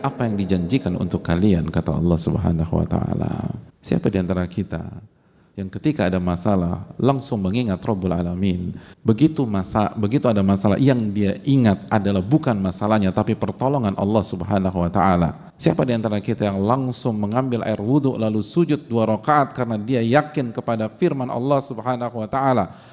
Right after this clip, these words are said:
"Wasta'inu bis sabri was salah"? Minta pertolongan kepada Allah dengan sabar dan salat. Hadirin yang Allah muliakan, ketika Nabi kita sallallahu alaihi wasallam menjelaskan bahwa pertolongan akan Allah turunkan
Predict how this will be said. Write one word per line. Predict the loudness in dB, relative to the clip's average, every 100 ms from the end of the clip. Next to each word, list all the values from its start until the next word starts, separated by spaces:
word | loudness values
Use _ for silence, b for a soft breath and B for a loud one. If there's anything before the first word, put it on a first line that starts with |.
| B 2
"Wasta'inu | 2 2 2 2 4 4 6 4 4
bis | 2
sabri | 2 2 4 4
was | 2 2
salah"? | 2 4 4 2 -2 -14 -4
Minta | -4 -2
pertolongan | -2 -2 2 4 4 4 0
kepada | 0 2 4 6
Allah | 4
dengan | 4 0 -2
sabar | 0 2 4 2 4
dan | 2
salat. | 2 2 4 2 0 -16 B B B -6
Hadirin | -2 0 0 0
yang | 0
Allah | 0
muliakan, | 0 2 2 2 0
ketika | 0 0 2 2
Nabi | 2 0 0
kita | 0 0
sallallahu | 0 2 2
alaihi | 4
wasallam | 2 2
menjelaskan | 4 4 4 4 4
bahwa | 4
pertolongan | 4 4 4 6 6 2 0 -6 -2
akan | -2 0 -2
Allah | 0 0
turunkan | 2 4 4 2 2 2 2 0 -6